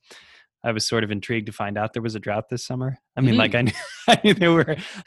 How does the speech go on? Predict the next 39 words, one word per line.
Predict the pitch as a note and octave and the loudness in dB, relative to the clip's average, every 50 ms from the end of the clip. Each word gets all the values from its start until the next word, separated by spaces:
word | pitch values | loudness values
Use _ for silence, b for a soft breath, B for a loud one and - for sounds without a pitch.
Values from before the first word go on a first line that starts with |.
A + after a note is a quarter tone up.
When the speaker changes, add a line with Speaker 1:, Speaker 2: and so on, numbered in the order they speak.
| - - - | -12 -6 -2
Speaker 1:
I | - E3 D#3+ | 0 0 2
knew | D#3+ D#3+ D#3 | 2 0 0
there | D#3 | 2
were | D3+ C#3+ C3+ | 2 0 2
big | B2+ C3+ C3 C3 A#2 | 2 2 0 0 0
fires | - A#2 A#2 A#2 A#2+ A#2+ A#2+ | -2 -2 0 -2 -2 -4 -6
in | A#2 A2 | -8 -6
California. | G#2 A#2+ A2 G#2+ G2+ - - C3 B2 A2 G#2+ | -4 -4 -4 -4 -4 -4 -4 -4 -2 -2 -2
That's | A2 A2 G#2 F#2+ - - | -2 -2 -4 -6 -8 -12
been | G#2+ G2+ F#2+ | -12 -12 -12
something | - - G#2+ G#2 G2+ G2 G2 | -10 -10 -10 -10 -10 -10 -10
that | G2 G2 | -8 -8
I've | G2+ F#2+ | -8 -8
been | G2 F#2 | -10 -10
praying | - - A#2+ C3 B2 G2 | -6 -4 -2 -2 -2 -2
about, | F#2+ F#2 F#2+ G#2+ A2 - | -4 -6 -8 -8 -8 -10
actually, | G#2 G2 G2 - - - - | -12 -14 -14 -16 -16 -16 -14
seriously. | - - A#2 A#2 A#2+ G#2 G2+ - - G#2+ A2 B B B B B B B B B _ _ _ _ _ _ - | -14 -12 -10 -8 -8 -8 -10 -10 -12 -12 -12 B B B B B B B B B _ _ _ _ _ _ -4
Um, | A#2+ A2 G#2+ G#2+ G#2 G2+ | 0 2 2 2 2 2
but | G2+ G#2+ G2+ - - - | 4 4 4 2 0 0
I | - A2 | -2 0
did | G#2+ G#2+ A2 | 0 0 2
not | A#2+ C3+ - | 0 0 2
realize | - B2 A2+ A2 G#2+ G#2 - | 0 0 2 2 0 0 -2
that | G#2+ G2 | -8 -10
there | - - | -10 -10
was | G#2+ G#2 - | -10 -10 -6
a | G#2+ | -2
local | C3 G3 A3 G3 D3 | 0 0 0 0 -4
drought, | - - A2+ G#2 G#2+ G#2+ - | -4 -6 -6 -6 -6 -8 -8
and | G#2 G#2 | -8 -6
now, | A2 A#2 A#2+ A#2 - - - | -4 -4 -4 -6 -8 -10 -4
now, | C3 A#2+ B2+ B2 | 0 2 2 2
ev-, | A2+ A#2 A#2 A2 - | 2 2 0 0 2
now | C3 C3 D3 C3+ | 2 4 4 4
it's | B2+ - - | 2 -2 -6
the | - - | -12 -8
talk | - - A2+ A2 - - | -6 -6 -6 -6 -8 -12
of, | G2+ | -14